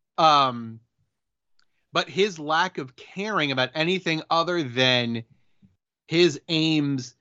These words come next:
because they are tied to the Force and inherently then are promoting his greater good,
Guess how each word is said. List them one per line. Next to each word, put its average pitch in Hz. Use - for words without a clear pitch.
because 139
they 135
are 139
tied 135
to 127
the 117
Force 135
and 135
inherently 143
then 127
are 147
promoting 139
his 170
greater 127
good, 123